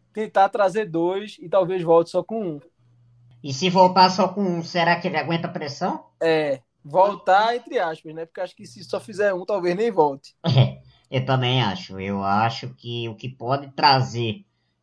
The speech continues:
Speaker 2: dar o pouso de volta a Recife nessa sequência aí, seria uma vitória, pelo menos uma vitória nesses dois jogos.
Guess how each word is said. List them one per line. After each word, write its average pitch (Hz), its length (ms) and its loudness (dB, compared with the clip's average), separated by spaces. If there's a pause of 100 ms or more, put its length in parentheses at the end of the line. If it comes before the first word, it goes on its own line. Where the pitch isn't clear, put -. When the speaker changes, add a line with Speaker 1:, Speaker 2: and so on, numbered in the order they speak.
Speaker 2:
dar 127 160 4
o 131 140 0
pouso 131 320 -2
de 131 100 0
volta 135 420 2
a 131 40 4
Recife 120 760 -4 (380)
nessa 113 260 -6
sequência 117 680 -6
aí, 123 480 -4 (180)
seria 151 320 -6
uma 165 140 -2
vitória, 170 420 -4
pelo 180 180 -4
menos 165 220 -4
uma 165 140 -4
vitória 147 340 -8
nesses 151 260 -14
dois 160 200 -8
jogos. 98 260 -8